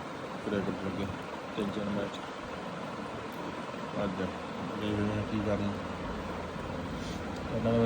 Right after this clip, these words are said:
ਕੁਝ ਹੁੰਦਾ ਨੀਗਾ। ਜੀਰੀ ਆਪਣੀ ਅੱਧ ਵਿੱਚ ਚਲੀ ਗਈ, ਮਤਲਬ ਪੰਤਾਲੀ ਦਿਨ ਹੋ ਗਏ, ਪੰਤਾਲੀ ਦਿਨ ਰਹਿ ਗਏ, ਆਪਾਂ ਨੱਬੇ ਦਿਨ ਦੀ ਬਣ ਜਾਣੀ ਆ। ਸਪਰੇਅ ਕਰਾਂਗੇ ਜੀ ਪੰਜ ਚਾਰ ਦਿਨ ਤੱਕ ਜ਼ਰਾ। ਲੋਕ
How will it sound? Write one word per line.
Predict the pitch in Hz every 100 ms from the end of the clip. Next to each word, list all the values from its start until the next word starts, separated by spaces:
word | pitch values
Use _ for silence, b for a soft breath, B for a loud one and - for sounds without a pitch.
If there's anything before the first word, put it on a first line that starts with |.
| 107
ਕੁਝ | 107
ਹੁੰਦਾ | 104 107 110
ਨੀਗਾ। | 113 117 104 - - - - - - - - - - - 90 - - - 101
ਜੀਰੀ | 107 101 107
ਆਪਣੀ | 101 104 101 92 - - - - - -
ਅੱਧ | 104 117
ਵਿੱਚ | 117 110
ਚਲੀ | 107
ਗਈ, | 104 104 - - - - - - - - - - - -
ਮਤਲਬ | 101 104
ਪੰਤਾਲੀ | 107 98 101 104
ਦਿਨ | 101
ਹੋ | 98 92
ਗਏ, | 98
ਪੰਤਾਲੀ | 95 92 92
ਦਿਨ | 90 87
ਰਹਿ | 87
ਗਏ, | 98 92 - - - - - 110 98
ਆਪਾਂ | 90 98 90 -
ਨੱਬੇ | 101 90 92
ਦਿਨ | 90
ਦੀ |
ਬਣ | 87 82 90
ਜਾਣੀ | 95 92
ਆ। | - - - - - - - - - - - -
ਸਪਰੇਅ | 104 104 101
ਕਰਾਂਗੇ | 95 95 104 98
ਜੀ | 98 95 - - -
ਪੰਜ | 101 95
ਚਾਰ | 98
ਦਿਨ | 101 95
ਤੱਕ | 95 95
ਜ਼ਰਾ। | 95 92 - - - - - - - - - - - - - - - 113
ਲੋਕ | 113